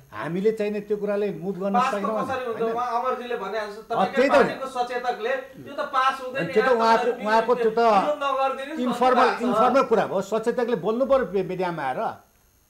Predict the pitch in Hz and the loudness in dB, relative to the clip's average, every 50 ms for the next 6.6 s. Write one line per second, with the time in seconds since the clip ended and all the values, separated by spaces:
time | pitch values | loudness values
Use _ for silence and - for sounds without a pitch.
0 | - _ _ _ _ _ _ - 170 202 214 220 220 226 233 208 202 214 226 220 | -20 _ _ _ _ _ _ -4 -2 0 2 2 2 2 2 2 2 2 4 2
1 | 214 202 156 170 165 165 165 - 214 196 175 220 226 214 175 208 214 233 247 - | 2 0 -2 -4 -6 -6 -4 -2 -2 0 0 0 0 0 0 0 0 0 0 -2
2 | 247 208 185 180 175 170 165 156 147 - 262 269 269 226 262 262 - - - 202 | -2 -2 0 0 0 0 0 0 0 0 0 0 2 4 4 4 4 2 2 0
3 | 208 220 - - 269 277 277 277 254 247 254 254 262 262 208 220 - 277 269 262 | 0 0 0 0 -2 -4 -4 -4 -4 -2 -2 0 2 2 2 2 2 0 0 0
4 | 254 202 - - 269 269 269 262 262 269 240 233 254 247 285 269 165 220 233 240 | 2 0 0 0 -2 -2 -2 -2 -4 -4 -4 -4 -4 -4 -4 -4 -2 0 0 2
5 | 240 247 254 262 - - 262 240 185 185 220 240 220 196 220 226 - 170 185 190 | 2 2 2 2 2 2 4 6 6 6 4 4 2 2 2 2 2 2 0 0
6 | 165 151 180 240 226 185 165 214 233 226 - | 0 0 0 0 0 2 2 2 2 2 0